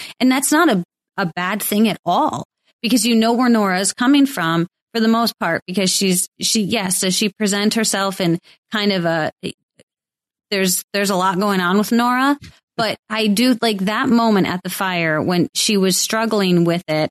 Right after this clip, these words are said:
and said, "You know what? I, I love, I love you, Kelly," but it was Kelly.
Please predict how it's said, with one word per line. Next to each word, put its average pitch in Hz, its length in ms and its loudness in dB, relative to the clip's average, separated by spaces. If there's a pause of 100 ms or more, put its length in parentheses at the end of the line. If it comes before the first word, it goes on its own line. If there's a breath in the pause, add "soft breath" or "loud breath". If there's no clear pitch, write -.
and 175 140 -2
said, 185 240 -2
"You 190 60 -2
know 190 100 0
what? 185 160 -2
I, 175 260 -4 (760)
I 190 120 -2
love, 202 480 0 (140)
I 180 60 0
love 202 240 0
you, 220 120 0
Kelly," 202 520 0
but 180 300 -2
it 202 120 0
was 190 160 0
Kelly. 156 380 -6